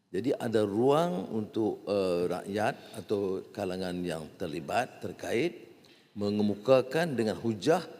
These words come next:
dan dia berikan pertimbangan yang sebut public accountability atau institusi Hizbah. Bukan saja account,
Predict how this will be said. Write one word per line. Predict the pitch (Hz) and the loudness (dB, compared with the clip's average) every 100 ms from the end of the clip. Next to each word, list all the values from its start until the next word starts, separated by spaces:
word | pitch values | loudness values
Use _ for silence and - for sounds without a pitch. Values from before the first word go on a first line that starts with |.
| - - - | -20 -18 -2
dan | 120 120 | 0 2
dia | 120 113 | 2 4
berikan | 113 110 110 | 2 2 0
pertimbangan | 104 92 107 95 98 98 117 | 0 -2 -2 0 0 0 0
yang | 98 90 | -2 -4
sebut | 98 104 - - - | -2 -2 -4 -20 -16
public | - 92 101 - | -8 -4 -4 -6
accountability | - 110 107 110 107 - 87 - - - - | -4 -2 -2 -2 -2 -2 -6 -8 -20 -10 -6
atau | 90 113 | 0 2
institusi | 101 95 - 98 104 | 2 -4 -4 -2 -2
Hizbah. | 87 98 85 80 90 80 - - - - | -2 -4 -6 -2 -2 -2 -8 -20 -20 -10
Bukan | - 131 | 0 0
saja | 110 120 | 2 0
account, | 104 90 - 131 135 | -2 -2 0 0 0